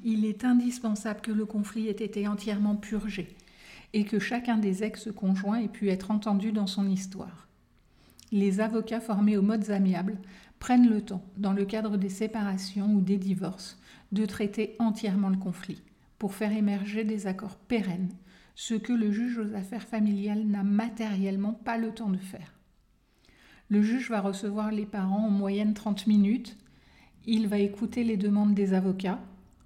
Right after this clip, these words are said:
Les parents auront ensuite quelques minutes pour s'exprimer. Ce qui est le plus souvent très frustrant, après avoir attendu de longs mois cette audience.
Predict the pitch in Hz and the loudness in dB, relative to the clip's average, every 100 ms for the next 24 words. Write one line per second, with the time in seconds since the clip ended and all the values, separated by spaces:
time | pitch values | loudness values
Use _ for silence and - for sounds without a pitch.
0 | - 202 202 208 190 214 208 185 190 185 | -2 2 2 0 0 2 2 2 0 0
1 | 247 247 254 240 247 226 214 214 208 - | -2 -2 0 0 4 4 6 4 0 -12
2 | - 202 - - 196 190 190 - - - | -10 -10 -10 -2 0 2 -2 -12 -18 -20
3 | - - - - - - 269 247 - 240 | -20 -20 -20 -20 -20 -4 0 0 2 4
4 | 247 240 - 233 247 - 226 226 233 - | 6 4 4 2 2 2 0 2 0 -2
5 | 247 233 - 220 190 - - 190 - - | -2 -2 -2 -4 -4 -6 -6 -6 -8 -18
6 | - 208 202 233 220 202 208 190 196 208 | -6 -4 -2 -2 -2 -2 0 -2 -2 0
7 | 196 190 214 208 208 214 240 226 220 220 | 2 2 2 4 6 8 8 8 6 4
8 | 214 196 190 190 156 175 - - | -2 -4 -4 -6 -6 -8 -12 -16